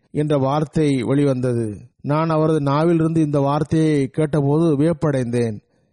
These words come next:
அப்போது நான் கூறினேன், "இந்த நபர் தமது உறவினரிடம் விட்டும் மன-, மனைவி மக்களை விட்டும் தொலைவில் இருக்கிறார்.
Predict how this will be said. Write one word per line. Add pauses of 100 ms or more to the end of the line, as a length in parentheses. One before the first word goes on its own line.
(120)
அப்போது
நான்
கூறினேன்,
"இந்த
நபர்
தமது
உறவினரிடம்
விட்டும்
மன-,
மனைவி
மக்களை
விட்டும்
தொலைவில்
இருக்கிறார்.